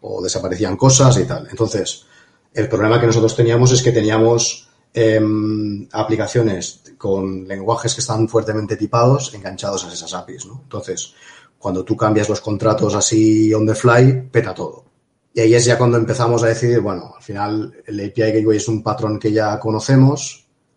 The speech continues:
eh, lo tendríamos que poner en marcha y empezar a agregar contenido y hacer que las respuestas sean más rápidas y no hacer que el cliente sea el, el responsable de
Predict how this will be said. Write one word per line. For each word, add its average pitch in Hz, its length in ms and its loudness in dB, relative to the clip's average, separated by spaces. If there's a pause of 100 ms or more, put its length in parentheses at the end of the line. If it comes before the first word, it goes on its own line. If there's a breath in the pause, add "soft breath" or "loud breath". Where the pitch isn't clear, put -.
(260)
eh, 87 760 -10 (340)
lo 98 160 -10
tendríamos 104 440 -2
que 113 120 2
poner 107 260 -2
en 107 140 0
marcha 131 560 0 (600)
y 101 1000 4
empezar 95 320 -6
a 101 40 0
agregar 101 460 0
contenido 135 960 4
y 107 120 2
hacer 92 240 -6
que 101 60 -6
las 95 100 -4
respuestas 95 400 -8
sean 98 180 -6
más 101 160 -4
rápidas 123 720 2
y 98 160 -8
no 95 100 -6
hacer 98 260 -10
que 104 100 -10
el 95 60 -10
cliente 101 460 -10
sea 98 220 -8
el, 92 420 -12
el 95 160 -18
responsable 101 680 -6
de 95 340 -2